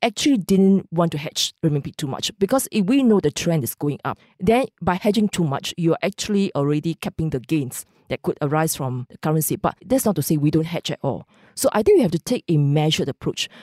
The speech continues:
But currently right now, we already know the renminbi is weakening. So we, we, we are taking a bit more proactive approach in hedging the exposure to minimize the volatility. But I don't think anyone will be able to eradicate all the F X risk because there is a cost to hedging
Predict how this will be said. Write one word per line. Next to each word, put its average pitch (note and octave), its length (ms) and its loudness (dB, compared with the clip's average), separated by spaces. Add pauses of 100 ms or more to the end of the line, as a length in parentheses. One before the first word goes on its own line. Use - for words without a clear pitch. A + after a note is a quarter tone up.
(220)
But F#3+ 140 0
currently C#4 300 2
right G#3+ 140 0
now, G#3 400 4
we E3 240 2
already F#3+ 300 4
know F#3+ 140 4
the D3 100 2
renminbi D#3+ 580 0
is C3+ 160 -4
weakening. C#3+ 340 -2
So E3+ 120 -2
we, C#3+ 120 0 (140)
we, D#3+ 240 2
we D#3 120 2
are C#3+ 80 2
taking - 260 -2
a - 100 -6
bit F3+ 180 -2
more F3+ 160 -2
proactive D#3+ 600 -4
approach - 380 -2 (360)
in D3 100 -6
hedging E3 380 -2
the - 100 -6
exposure C#3 480 -4
to D#3+ 180 0
minimize F3+ 920 2
the D3+ 80 -4
volatility. C#3 720 -4
But - 240 -2
I D#3 140 2
don't G#3+ 200 2
think A#3+ 240 -2
anyone F3+ 320 2
will C#3+ 80 -2
be C#3 300 -6
able D#3 180 0
to - 240 -4
eradicate D#3+ 640 -2
all D3+ 140 0
the - 120 -8
F C3+ 120 -6
X - 180 -6
risk C3 220 -4
because F3+ 260 -4 (100)
there - 220 -4
is - 160 0
a - 60 -2
cost - 300 -8
to B2 60 -14
hedging - 400 -12